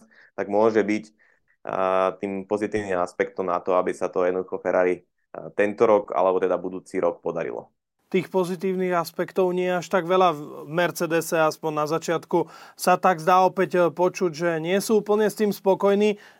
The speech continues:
Speaker 2: Je to také divadlo Mercedesu, alebo možno aj nejaký fakt?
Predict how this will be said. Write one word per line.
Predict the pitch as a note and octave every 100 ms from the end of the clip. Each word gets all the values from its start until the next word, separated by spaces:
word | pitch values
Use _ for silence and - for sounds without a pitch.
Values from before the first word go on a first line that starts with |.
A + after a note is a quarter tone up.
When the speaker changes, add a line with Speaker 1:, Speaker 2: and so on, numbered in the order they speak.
| _
Speaker 2:
Je | F3+ F3+ A3+ A3+
to | A3 F#3 D#3 E3
také | G3 G3+ E3+
divadlo | F#3+ A#3+ B3+ A#3 B3
Mercedesu, | A#3+ A3+ A#3+ A3+ G#3+ A3+ G3
alebo | F3+ E3+ F3
možno | E3+ F3 E3+
aj | E3 D#3+
nejaký | D3+ D3+ D#3+
fakt? | - B2+ -